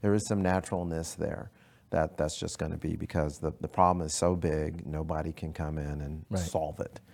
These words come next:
Speaker 1: We need a lot of people to help solve these types of problems. So that's, that's a given.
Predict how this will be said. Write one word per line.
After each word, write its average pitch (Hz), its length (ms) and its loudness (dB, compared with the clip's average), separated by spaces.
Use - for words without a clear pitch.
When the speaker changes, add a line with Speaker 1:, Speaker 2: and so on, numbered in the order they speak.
Speaker 1:
We 101 120 4
need 90 220 2
a 82 80 -2
lot 80 320 -2
of 85 80 -4
people 82 320 -4
to 78 60 -6
help 78 260 -4
solve 73 260 -6
these 76 120 -8
types 76 240 -6
of - 60 -10
problems. - 420 -10
So 78 140 0
that's, 82 300 -2
that's 104 260 0
a 87 40 -2
given. 80 280 -4